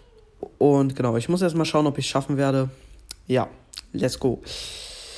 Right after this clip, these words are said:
So, also Leute, gestern war irgendwie ein ganz komischer Tag, keine Ahnung. Also ich hatte gestern ziemlich lange Schule.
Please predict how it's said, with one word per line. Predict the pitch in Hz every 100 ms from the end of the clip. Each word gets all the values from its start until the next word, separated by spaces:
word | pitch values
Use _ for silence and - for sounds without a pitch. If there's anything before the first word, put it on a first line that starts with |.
| - - - -
So, | 123 101 156 175 123 - - - - - -
also | 151 139
Leute, | 135 135 131 131
gestern | - 147 - 143 135
war | 127 131
irgendwie | 127 127 -
ein | 127
ganz | 123 123
komischer | - 139 135 139
Tag, | - 147 - -
keine | - 127
Ahnung. | 127 139 165 - - - -
Also | 127 131 127
ich | 123
hatte | 139 135 131 123 123
gestern | 131 - 123
ziemlich | 120 131 127
lange | 120 120
Schule. | 117 - 139 135 131